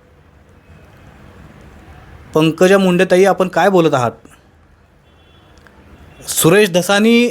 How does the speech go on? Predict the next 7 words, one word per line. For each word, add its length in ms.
संतोष 420
देशमुखांची 460
हत्या 240
केली. 260
सुरेश 400
धस 220
साहेबांनी 640